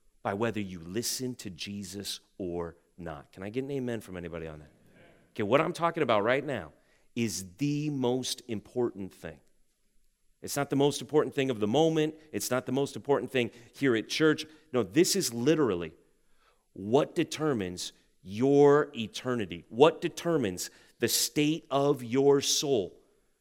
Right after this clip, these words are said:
It's not how you live your life, not what you do with your life,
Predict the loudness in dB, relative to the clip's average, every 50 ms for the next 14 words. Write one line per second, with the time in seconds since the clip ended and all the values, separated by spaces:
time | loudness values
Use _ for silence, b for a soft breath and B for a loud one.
0 | _ _ _ _ _ -8 -6 -6 -4 0 2 2 2 2 2 0 0 2 2 4
1 | 4 4 4 2 0 0 2 4 4 4 2 0 -2 -6 b b b b b 2
2 | 4 4 6 4 4 4 4 0 -4 -2 -2 2 4 4 2 2 2 2 4 6
3 | 6 6 6 6 4 2 0